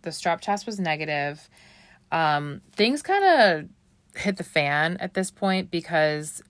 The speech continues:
again, Logan's behaviors were, like, back up. So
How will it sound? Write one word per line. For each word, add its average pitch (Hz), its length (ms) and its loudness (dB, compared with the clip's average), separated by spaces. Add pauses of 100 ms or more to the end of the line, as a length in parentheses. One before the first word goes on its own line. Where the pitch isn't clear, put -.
(340)
again, 180 440 2
Logan's 175 400 0
behaviors 156 560 -4
were, 156 100 -8
like, 139 260 -8
back 139 280 -4
up. 131 220 -4 (100)
So 147 500 0